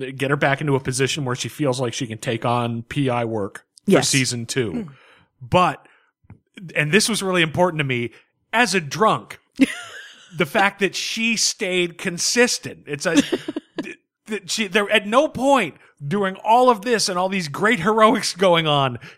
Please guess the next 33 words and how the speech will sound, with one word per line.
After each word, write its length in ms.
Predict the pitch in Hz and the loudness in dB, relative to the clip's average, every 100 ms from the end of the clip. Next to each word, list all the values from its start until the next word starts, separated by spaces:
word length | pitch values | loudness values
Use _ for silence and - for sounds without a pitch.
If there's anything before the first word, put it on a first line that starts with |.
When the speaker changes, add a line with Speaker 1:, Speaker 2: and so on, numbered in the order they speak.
| - | -4
Speaker 1:
did 140 | 196 | -2
she 140 | 208 | 0
have 320 | 175 196 175 156 | 0 0 0 -2
the 80 | |
standard 880 | 143 - - 214 220 226 220 214 165 | 0 0 0 0 2 2 4 2 0
T 240 | - 208 196 | -2 -2 0
V 180 | 208 | 0
or 80 | 180 | 0
movie 380 | 165 175 185 190 | 2 2 2 0
moment 400 | 165 170 175 180 | 2 4 2 2
where 120 | 139 | 0
she 200 | 131 127 | -2 -6
puts 320 | - - 233 | -2 2 2
down 260 | - 196 196 | 2 2 2
the 80 | 165 | 0
bottle 460 | 135 160 170 165 | 4 6 6 4
and 120 | 151 139 | 0 0
says, 360 | 147 139 135 - - - | 0 0 0 -6 -14 -2
"It's 240 | 285 - | 0 0
time 260 | - 254 233 | 4 4 4
to 80 | |
become 340 | 208 190 160 170 | 0 -2 0 0
an 80 | 147 | 2
outstanding 680 | 160 151 - 135 151 143 135 | 0 -2 -2 0 0 -2 -8
citizen." 640 | - 147 131 - 110 87 _ - _ | -4 -4 -4 -8 -12 -14 _ -20 _
No, 160 | 381 269 | -2 0
she 180 | 311 | 2
stole 500 | 311 - - 330 330 320 | 0 0 0 0 2 2
a 40 | |
wino's 540 | 233 262 269 277 262 - | 2 2 4 4 2 2
fucking 420 | 277 269 220 190 | -4 -2 -4 -4
beer 460 | 151 240 226 180 | -2 0 2 2
Speaker 2:
<laughs> 200 | 156 254 | 0 2